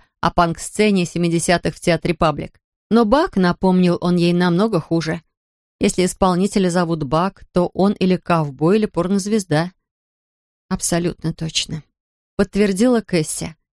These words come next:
Она подпрыгнула и крутанулась, вскинув руки над головой.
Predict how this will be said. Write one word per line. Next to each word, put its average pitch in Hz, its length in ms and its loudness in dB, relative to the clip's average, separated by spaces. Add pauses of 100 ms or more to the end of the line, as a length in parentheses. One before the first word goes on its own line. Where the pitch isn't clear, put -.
(280)
Она 240 200 4
подпрыгнула 220 760 0
и 190 40 0
крутанулась, 196 720 0
вскинув - 500 -4
руки 175 240 -2
над 160 180 -2
головой. 165 540 0